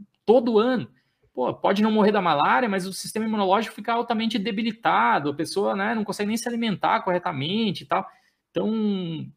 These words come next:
pô, qualquer substância, no caso, a, a, aqui a, a felicidade nossa, a vacina, que venha no sentido de,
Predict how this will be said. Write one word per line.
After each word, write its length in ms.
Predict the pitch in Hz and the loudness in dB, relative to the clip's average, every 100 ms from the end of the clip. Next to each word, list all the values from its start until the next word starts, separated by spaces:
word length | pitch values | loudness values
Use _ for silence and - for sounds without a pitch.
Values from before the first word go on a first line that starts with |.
| _ | _
pô, 140 | 196 175 | -4 0
qualquer 640 | 165 165 - 254 302 294 | 0 -2 -4 -2 0 -2
substância, 800 | - 202 196 - 214 226 220 214 | -2 -6 -2 2 2 2 0 -2
no 140 | 190 | -2
caso, 320 | 175 156 139 131 | 0 2 2 0
a, 160 | 120 | 0
a, 200 | 117 117 | -2 -2
aqui 200 | 117 - 127 | -4 -2 -2
a, 280 | 120 113 | -2 -2
a 40 | 117 | -4
felicidade 460 | 139 123 - 127 | -4 -4 -2 -4
nossa, 260 | 131 123 131 | -2 -2 0
a 40 | |
vacina, 480 | 127 123 - 151 175 | 0 0 -2 -6 -6
que 160 | 135 147 | -4 -4
venha 420 | 123 180 247 214 | 0 0 2 0
no 80 | 165 | -2
sentido 400 | 165 143 165 175 | -4 -2 -2 -2
de, 320 | 143 156 - | -2 -2 -4